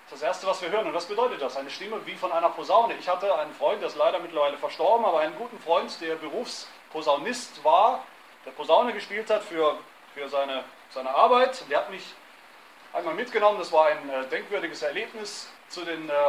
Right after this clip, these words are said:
Wagner-Festspielen in Bayreuth. Und wer Wagner ein bisschen kennt,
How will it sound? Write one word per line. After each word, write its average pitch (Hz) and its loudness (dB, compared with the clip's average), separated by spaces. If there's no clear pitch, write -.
Wagner-Festspielen 160 0
in 131 -12
Bayreuth. 151 2
Und 135 -14
wer 135 0
Wagner 180 2
ein 139 -10
bisschen 214 -8
kennt, 214 -4